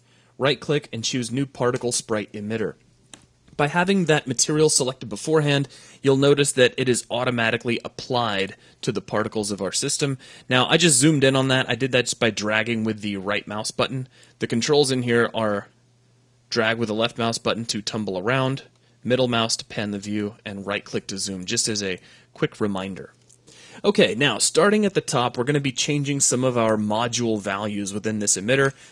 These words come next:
I'm gonna start with the required module. Make sure that your screen alignment is set to P S A square. That's gonna keep all of our particles,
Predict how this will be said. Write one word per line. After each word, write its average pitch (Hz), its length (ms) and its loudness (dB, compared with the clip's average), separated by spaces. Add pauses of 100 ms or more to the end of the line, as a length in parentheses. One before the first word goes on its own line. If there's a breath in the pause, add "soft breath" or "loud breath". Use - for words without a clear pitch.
I'm - 80 -4
gonna 160 160 2
start 151 240 4
with 160 100 2
the 143 80 2
required 143 540 0
module. 101 440 -4 (520 loud breath)
Make 180 160 4
sure 190 180 8
that 180 80 4
your 151 120 4
screen 175 280 4
alignment 147 400 2
is 135 160 2
set - 180 2
to - 80 -6
P 135 220 -2
S 131 200 4
A 120 100 2
square. 131 520 0
That's 113 140 -2
gonna 127 180 -2
keep - 320 -8
all 123 200 0
of 123 100 0
our 113 120 4
particles, 120 760 0